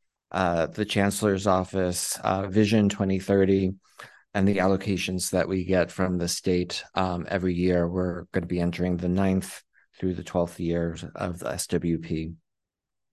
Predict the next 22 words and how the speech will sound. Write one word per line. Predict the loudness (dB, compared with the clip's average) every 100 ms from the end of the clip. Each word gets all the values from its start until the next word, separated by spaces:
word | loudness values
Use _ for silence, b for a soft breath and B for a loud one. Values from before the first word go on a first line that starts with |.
| _
Next | -16 -14 -6
slide. | -6 -6 -12 -18 _ B B B B B
So | B 8
it's | 8 8
been | 8
an | 10 10
iterative | 8 10 10 8
process. | 4 2 0 -2 -2 -2
We're | 2 6
incorporating | 6 6 4 6 4 4 2
feedback | 0 -2 2 4 4 0 -8 -4
and | -2 0 0
input | 0 2 2 2 0
from | -2
key | 0 -2
stakeholders | -2 -2 0 2 2 4 2 0
as | -2 -2
we | -2
go | 0 0
through | 0 0
the | 0
process, | 0 0 0 0 -2 -4